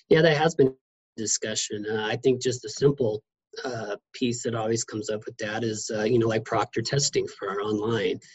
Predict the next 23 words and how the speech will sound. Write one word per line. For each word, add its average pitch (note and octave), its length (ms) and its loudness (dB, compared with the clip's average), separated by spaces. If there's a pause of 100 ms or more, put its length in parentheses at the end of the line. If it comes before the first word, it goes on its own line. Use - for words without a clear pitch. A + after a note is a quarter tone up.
(200)
Um, A2+ 300 0 (240)
they've B2+ 180 6
had C#3+ 180 4
that C#3 160 8
in B2+ 80 6
the B2 80 4
past. B2 400 0
The, A#2+ 200 2
the A#2 120 2
students A#2 400 2
would A#2 120 -2
have A#2+ 180 -2
to - 160 -12
come A#2 180 6
to A#2+ 120 -6
the A2 140 0
online G#2+ 380 2
center B2+ 440 4
and A#2 140 6
they G#2+ 120 0
would G#2+ 180 -4
be, G#2+ 160 0
but A#2+ 220 0